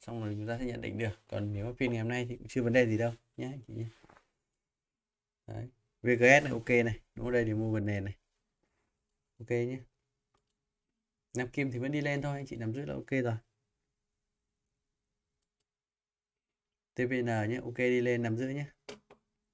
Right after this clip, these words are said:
S H I thì nó đang xu xuống thì chúng ta sẽ chưa xem. Đấy, T L H ok đi lên nắm giữ này. Đấy,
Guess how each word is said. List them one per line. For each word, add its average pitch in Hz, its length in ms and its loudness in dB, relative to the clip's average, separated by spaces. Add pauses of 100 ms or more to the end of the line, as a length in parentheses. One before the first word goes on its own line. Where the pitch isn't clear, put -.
(560)
S - 40 -8
H 147 220 0
I 123 200 0
thì 120 80 -2
nó 107 120 0
đang 123 140 -2
xu 117 240 -2
xuống 120 340 -2
thì 147 100 -8
chúng 113 100 -6
ta 123 60 -4 (120)
sẽ 127 80 -6
chưa 131 120 -6
xem. 127 280 6 (2250)
Đấy, 113 260 -4
T - 40 0
L 131 140 4
H 139 240 0
ok 139 180 -6
đi 123 200 0
lên 120 100 -2
nắm 113 140 -4
giữ 127 80 -4
này. 135 280 -8 (1000)
Đấy, 110 200 -8